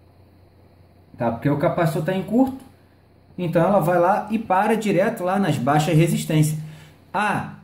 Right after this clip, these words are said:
e o que que é resistor com fuga? Bom, é quando ele parece que tá bom, mas ainda assim existe aquele, tipo, vamos dizer, um faiscamento.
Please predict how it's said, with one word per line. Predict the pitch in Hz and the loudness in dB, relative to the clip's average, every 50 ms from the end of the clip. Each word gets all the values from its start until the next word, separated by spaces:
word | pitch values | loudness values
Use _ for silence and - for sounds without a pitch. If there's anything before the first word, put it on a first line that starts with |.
| - _ _ _ - - | -20 _ _ _ -10 -8
e | 175 | -6
o | 160 | -4
que | 247 233 | -4 0
que | 254 | 2
é | 233 | 4
resistor | 220 226 220 - - 208 202 | 4 4 2 2 0 -2 0
com | - 208 196 | 2 2 0
fuga? | - - - 196 175 135 120 131 - | 2 2 2 4 4 6 6 4 2
Bom, | 101 - 190 208 180 127 101 - - - - - | 2 2 2 4 4 2 2 0 -6 -10 -6 -4
é | 131 127 | -4 -2
quando | - 170 165 165 | -2 -2 -2 0
ele | 170 170 160 - | 0 -2 -2 -2
parece | - 170 156 143 143 151 160 151 - - - | 0 0 2 4 4 4 4 2 0 -2 -4
que | - - - | -4 -6 -4
tá | - 185 147 | -2 0 2
bom, | 120 135 139 147 147 147 - - - - - - | 2 4 4 4 4 2 0 -8 -12 -14 -10 -4
mas | 110 117 127 131 135 | 0 2 2 2 4
ainda | 147 151 156 165 160 | 4 4 4 4 2
assim | 135 - - - 180 175 151 - - - - - - | 0 0 0 0 0 0 0 -2 -4 -10 -12 -6 0
existe | 131 127 147 160 151 - | 2 4 4 4 2 2
aquele, | 151 - 165 160 | 0 0 2 2
tipo, | 151 - - - - - 139 127 147 123 117 | 2 0 -2 -6 -2 -2 0 2 4 2 4
vamos | 123 135 147 139 | 4 4 4 4
dizer, | 131 135 139 135 | 4 4 6 6
um | 135 135 | 6 4
faiscamento. | 135 - 156 156 160 156 - - 185 165 147 143 143 139 135 143 - | 4 2 2 2 2 2 0 -2 2 4 4 4 4 4 2 0 -2